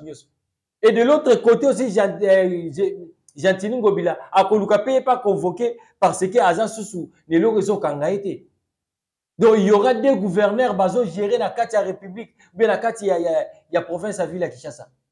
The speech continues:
On est où là? On est où? Moi, je pense qu'ils ont revenu toujours la V P M, abeta lisusu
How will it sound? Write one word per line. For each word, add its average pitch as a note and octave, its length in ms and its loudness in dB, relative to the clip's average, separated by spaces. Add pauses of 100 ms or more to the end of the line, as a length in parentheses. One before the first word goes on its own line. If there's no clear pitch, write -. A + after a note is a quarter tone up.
(420)
On A#3 160 -2
est B3 60 0
où A#3 160 -2
là? D#3+ 380 -6 (2000)
On A3+ 140 2
est C4 80 4
où? B3 480 -2 (1600)
Moi, G3 220 0
je E3 100 -4
pense G#3 300 -4
qu'ils F3 180 -2
ont G#3 40 2
revenu F3 460 -4
toujours E3+ 300 -10
la F3 100 -4
V F3+ 200 -6
P F#3+ 120 -6
M, F3 160 -4 (280)
abeta F#3+ 480 2
lisusu F3+ 340 -10